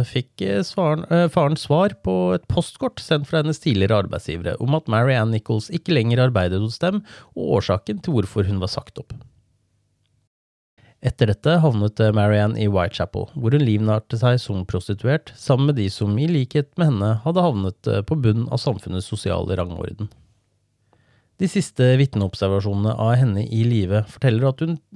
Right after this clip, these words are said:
var tydelig beruset og sto nærmest nedsunket mot en husvegg. Emily Holland, som var den siste som så Mary Ann Nichols i live, forsøkte å få henne med seg tilbake til losjihuset, noe Nichols nektet.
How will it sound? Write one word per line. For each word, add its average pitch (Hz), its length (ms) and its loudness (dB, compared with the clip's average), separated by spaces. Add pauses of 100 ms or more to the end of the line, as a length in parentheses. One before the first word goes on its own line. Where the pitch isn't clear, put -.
var 175 140 2
tydelig 135 460 -2
beruset - 500 -2
og 147 140 -4
sto 117 180 -2
nærmest 110 400 0
nedsunket 101 720 -2
mot 92 160 -4
en 101 160 -4
husvegg. - 460 -8 (1160)
Emily 95 400 0
Holland, 156 360 2
som 98 280 -4
var 92 140 -2
den 110 100 -4
siste 135 320 -4
som 151 120 0
så 160 280 0
Mary 131 280 2
Ann 117 160 0
Nichols 101 400 -4
i - 80 0
live, 92 220 -2 (340)
forsøkte 175 420 0
å - 60 -4
få 127 120 2
henne 156 120 0
med 95 160 2
seg - 160 -2
tilbake 98 360 -2
til 101 120 -2
losjihuset, 95 720 -2 (360)
noe 180 200 2
Nichols 107 400 0
nektet. - 420 -8